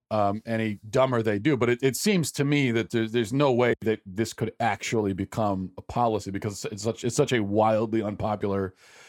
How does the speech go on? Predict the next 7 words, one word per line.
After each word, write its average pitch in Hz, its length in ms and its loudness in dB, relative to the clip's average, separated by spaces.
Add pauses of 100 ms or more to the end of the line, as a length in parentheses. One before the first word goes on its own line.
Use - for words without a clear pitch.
(260)
um, 101 540 4 (260)
and 110 280 2
insane 110 680 0
idea. 98 520 2
But 98 180 -4
the 117 60 2
fact, 156 520 0